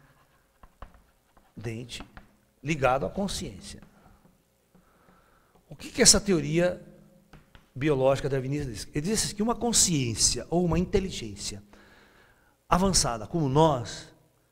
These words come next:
de criar coisas, o homem inteligente, só é possível, só é possível existir após uma evolução biológica do cérebro. Sei?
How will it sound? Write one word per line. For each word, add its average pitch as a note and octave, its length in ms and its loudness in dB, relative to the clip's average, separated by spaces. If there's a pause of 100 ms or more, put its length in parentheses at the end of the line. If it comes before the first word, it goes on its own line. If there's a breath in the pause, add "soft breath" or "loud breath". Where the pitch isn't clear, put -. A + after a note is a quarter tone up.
(580)
de - 80 -10
criar C3+ 380 -2
coisas, D3 500 2
o B2 80 0
homem C3+ 240 0
inteligente, C#3 500 -2
só F#3 220 2
é G#3+ 80 4
possível, G3 800 4
só D#3+ 300 4
é G3 100 -2
possível G3 500 -2
existir D#3 680 -2 (520 soft breath)
após D3 640 2
uma E3+ 360 -2
evolução F#3 800 0
biológica D#3 840 -2
do D#3+ 80 -10
cérebro. A2 720 -4 (2500)
Sei? - 340 -6